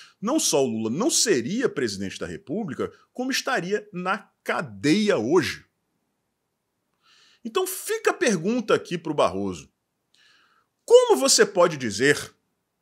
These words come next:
que o Brasil é hoje um reino da democracia, um exemplo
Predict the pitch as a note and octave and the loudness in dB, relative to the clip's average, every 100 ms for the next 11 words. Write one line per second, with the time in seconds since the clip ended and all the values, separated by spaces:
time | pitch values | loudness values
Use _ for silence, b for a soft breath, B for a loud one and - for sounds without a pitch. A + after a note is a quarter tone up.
0 | _ - D3 C#3 A#2+ G#2+ C#3 A2+ A2+ D3+ | _ -12 -6 0 0 0 0 2 2 2
1 | C3+ F2+ D#2 - _ _ _ _ _ A2+ | 2 -2 -10 -14 _ _ _ _ _ -16
2 | F2+ G#2 G#3+ A3+ D3+ F#2+ - _ _ _ | -6 4 6 6 2 -2 -10 _ _ _
3 | _ G2 F#2+ G2 F2+ D#2 - - A#2 A#2+ | _ -10 -8 -8 -8 -8 -8 -8 -4 -4
4 | F2 - A#2 C#3+ G2 C3+ B3 A#3 A#2 F#2 | -6 -8 -4 -2 2 4 4 4 -2 -10